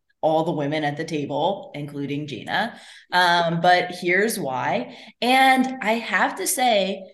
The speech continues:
it went back to that tit for tat thing that I mentioned a couple of episodes ago, or maybe it was just last episode, when this first happened. I, I called it,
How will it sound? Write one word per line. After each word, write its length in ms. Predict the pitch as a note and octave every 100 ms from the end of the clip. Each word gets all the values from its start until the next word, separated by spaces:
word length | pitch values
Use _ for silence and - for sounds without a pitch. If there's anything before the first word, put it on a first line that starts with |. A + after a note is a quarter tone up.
| _ _
it 320 | A#3 B3 - -
went 400 | E3 F#3+ A#3 A3
back 320 | G3+ G#3 A3
to 140 | A3+
that 260 | G#3+ G#3 G#3+
tit 320 | - G3+ F#3
for 140 | A#3 A3
tat 400 | A#3+ D4+ - -
thing 300 | F3+ E3+ F3+
that 120 | D#3
I 140 | F3+
mentioned 720 | F3+ F3+ G3 G3+ F3+ F3 F3 - _ D#3+
a 60 |
couple 320 | - E3+ A3
of 100 | B3+
episodes 540 | - C#4+ C#4 C#4 G#3 F#3+
ago, 540 | F#3 E3 E3 E3 D#3+
or 240 | C#3+ C#3+ -
maybe 260 | - D#3+ E3+
it 40 |
was 180 | E3 E3
just 120 | E3
last 360 | C#3 B2+ G3+ -
episode, 500 | F#3+ G#3 A3 A3 G#3+ - -
when 180 | A3+ C4+
this 220 | C4+ C4
first 420 | - A#3 B3+ B3+ -
happened. 580 | C4+ G#3 - - - - - - -
I, 460 | G3 C4 C#4+ C#4 - _ -
I 120 | C4+
called 440 | D4 - G4+ B4+ G#3+
it, 240 | -